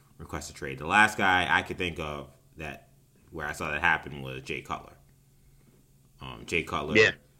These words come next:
Speaker 1: in Denver when he was like, um, "This guy is trying to trade me." Uh, Josh McDaniels, you know, he told me he wasn't trying to trade me,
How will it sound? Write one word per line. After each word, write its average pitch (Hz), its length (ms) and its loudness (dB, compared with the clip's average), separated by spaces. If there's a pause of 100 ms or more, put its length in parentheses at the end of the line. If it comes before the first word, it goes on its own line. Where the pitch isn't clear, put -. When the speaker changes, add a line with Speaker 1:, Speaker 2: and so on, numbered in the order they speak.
(220)
Speaker 1:
in 76 200 -10
Denver 78 480 -2
when 71 240 -6
he 76 140 -10
was 76 180 -8
like, 71 400 -10 (600)
um, 65 420 -12 (420)
"This 82 160 -8
guy 85 300 4
is 78 80 0
trying 73 260 -4
to 69 80 -12
trade 107 340 4
me." 101 460 -2
Uh, 73 200 -10
Josh 76 240 -6
McDaniels, 87 560 -2
you 82 80 -2
know, 76 120 -6
he 73 60 -6
told 82 200 -4
me 78 60 -8
he 76 60 -8
wasn't 76 360 -6
trying 80 200 -6
to 78 60 -10
trade 85 240 -2
me, 80 280 -8